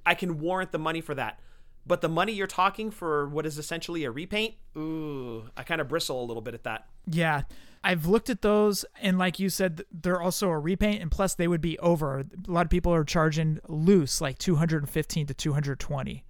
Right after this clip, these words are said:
Speaker 2: So, what I was thinking is, I would save that two hundred dollars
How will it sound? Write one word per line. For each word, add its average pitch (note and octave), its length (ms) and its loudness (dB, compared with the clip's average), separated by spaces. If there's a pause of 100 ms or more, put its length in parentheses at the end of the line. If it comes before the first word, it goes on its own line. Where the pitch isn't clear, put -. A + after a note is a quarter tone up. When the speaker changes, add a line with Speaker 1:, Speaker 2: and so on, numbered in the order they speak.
(300)
Speaker 2:
So, E3+ 520 4 (720)
what F3 220 2
I E3+ 180 4
was E3 160 0
thinking F3+ 460 2
is, C#3+ 480 -6 (560)
I E3+ 100 4
would E3 180 0
save A#3 500 2
that D3 180 2
two D#3 180 0
hundred C#3+ 260 0
dollars C3+ 520 -4